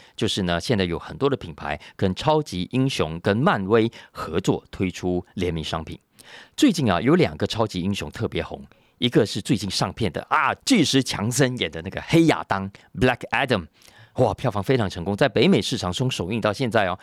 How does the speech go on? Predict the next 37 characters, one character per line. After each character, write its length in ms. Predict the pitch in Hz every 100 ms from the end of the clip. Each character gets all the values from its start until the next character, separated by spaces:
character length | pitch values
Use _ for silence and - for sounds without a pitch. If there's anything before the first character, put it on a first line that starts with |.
| -
我 180 | - 92
来 180 | 82 98
录 280 | 143 226 147
音 140 | 165 160
的 100 | 98
时 140 | -
候 100 | 90
看 200 | - 117
了 40 | 80
一 60 |
下 160 | 78 85
新 180 | - 98
闻， 160 | 76 - - -
全 300 | - 113 160
球 180 | - 113
票 240 | - 147
房 180 | 101 87
已 40 | 85
经 120 | 95
破 200 | - 127
了 100 | 82
两 300 | 87 90 76 -
亿 180 | 165 -
五 160 | 104 82
千 180 | 107
万 180 | 95 87
美 100 | 80 -
金 180 | - 110
啊！ 100 | _ _
哦， 120 | 98 -
我 60 | -
很 80 | 92
想 140 | 95
给 100 | 90
他 120 | 85
掌 260 | 82 - 78
声。 220 | - 85